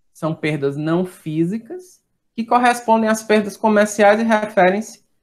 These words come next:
a, a, ao volume de água consumido de forma não autorizada. Ou seja, às vezes a pessoa não paga a conta de água, a companhia de saneamento,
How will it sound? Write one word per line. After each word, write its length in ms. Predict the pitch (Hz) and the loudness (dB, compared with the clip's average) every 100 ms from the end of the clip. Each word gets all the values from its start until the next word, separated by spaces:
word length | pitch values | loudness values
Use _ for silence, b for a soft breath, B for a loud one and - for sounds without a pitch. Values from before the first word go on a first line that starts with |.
| _ _ _ _ | _ _ _ _
a, 540 | 147 160 147 135 - 135 | 2 4 6 2 0 -2
a, 320 | 131 127 - | 0 -2 0
ao 100 | 156 | -2
volume 720 | 160 190 185 202 240 180 143 - | 0 0 0 -2 -2 -4 -8 -16
de 200 | 131 175 | 0 2
água 280 | 170 180 | 2 0
consumido 840 | 180 - 262 330 - 330 226 247 233 | -4 -6 -10 -8 -6 -4 -4 -6 -10
de 100 | 226 | -10
forma 360 | - 220 220 | -2 -2 0
não 160 | 208 220 | -4 -8
autorizada. 840 | 247 240 311 392 330 - 117 120 - _ _ _ _ _ _ _ - | -8 -8 -6 -6 -4 -2 -2 -6 -14 _ _ _ _ _ _ _ -4
Ou 100 | 185 | -2
seja, 560 | 185 214 165 131 131 - _ _ | 2 4 4 0 -8 -14 _ _
às 160 | 160 | -2
vezes 220 | 170 208 226 | 2 0 0
a 60 | |
pessoa 420 | 226 226 220 202 | -4 -6 -2 0
não 240 | 185 185 220 | 2 0 0
paga 600 | 220 175 165 151 151 - | 2 2 2 0 -4 -6
a 100 | 156 | -10
conta 300 | 151 156 156 | -8 -8 -8
de 140 | 160 175 | -4 -2
água, 360 | 160 185 214 | 0 0 0
a 40 | 196 | -4
companhia 320 | 175 165 151 | -6 -6 -8
de 80 | 143 | -8
saneamento, 840 | 139 147 147 135 131 - 131 | -6 -4 -4 -4 -6 -8 -12